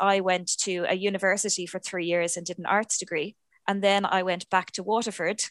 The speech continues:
College of Further Education to do a fitech art,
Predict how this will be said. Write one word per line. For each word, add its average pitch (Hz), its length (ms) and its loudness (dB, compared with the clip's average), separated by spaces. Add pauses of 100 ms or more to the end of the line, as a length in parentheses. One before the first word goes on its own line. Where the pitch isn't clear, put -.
College 196 320 2
of 185 100 -4
Further 180 300 0
Education 180 720 -2
to 180 180 -6
do 175 220 -4
a 170 40 0
fitech 202 520 0 (160)
art, 185 260 4